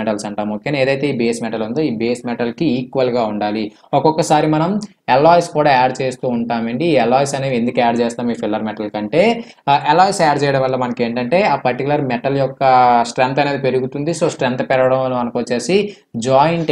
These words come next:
ఏదైతే ఉందో ఈ జాయింట్ యొక్క స్ట్రెంగ్త్ అనేది ఇంక్రీజ్ అవుతుంది. ఓకేనా? So అందువల్ల మనం ఏంటంటే ఫిల్లర్ మెటల్స్‌లో ఒక్కోసారి అలాయ్స్ కూడా మనం యాడ్ చేయడం జరుగుతుంది. ఓకేనా? So అలాయ్స్ యాడ్ చేసి మనం ఏంటంటే ఆ పర్టికులర్ మెటల్ యొక్క స్ట్రెంగ్త్ ఇంక్రీజ్ చేయడం వల్ల మనకు వచ్చేసి ఈ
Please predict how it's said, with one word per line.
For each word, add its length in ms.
ఏదైతే 380
ఉందో 240
ఈ 20
జాయింట్ 420
యొక్క 220
స్ట్రెంగ్త్ 380
అనేది 280
ఇంక్రీజ్ 360
అవుతుంది. 360
ఓకేనా? 280
So 40
అందువల్ల 420
మనం 180
ఏంటంటే 360
ఫిల్లర్ 340
మెటల్స్‌లో 380
ఒక్కోసారి 400
అలాయ్స్ 320
కూడా 220
మనం 120
యాడ్ 180
చేయడం 300
జరుగుతుంది. 500
ఓకేనా? 240
So 60
అలాయ్స్ 300
యాడ్ 160
చేసి 200
మనం 200
ఏంటంటే 340
ఆ 120
పర్టికులర్ 340
మెటల్ 220
యొక్క 180
స్ట్రెంగ్త్ 300
ఇంక్రీజ్ 240
చేయడం 200
వల్ల 160
మనకు 200
వచ్చేసి 320
ఈ 0